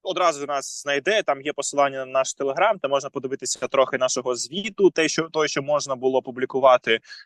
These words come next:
І, в принципі, можна з нами вийти на контакт як через Instagram, людяність, нова каховка,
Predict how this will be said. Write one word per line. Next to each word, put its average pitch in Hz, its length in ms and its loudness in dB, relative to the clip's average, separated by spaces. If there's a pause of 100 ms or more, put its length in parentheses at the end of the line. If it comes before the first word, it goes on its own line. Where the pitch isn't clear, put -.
(140)
І, - 60 0
в - 40 2
принципі, 147 520 4
можна 127 480 4
з - 80 -6
нами 131 140 0
вийти 127 200 0
на 113 80 -6
контакт 120 340 0
як 127 160 0
через 123 400 -8
Instagram, 185 360 -2 (360)
людяність, 156 720 -2
нова 147 200 -2
каховка, 139 640 -2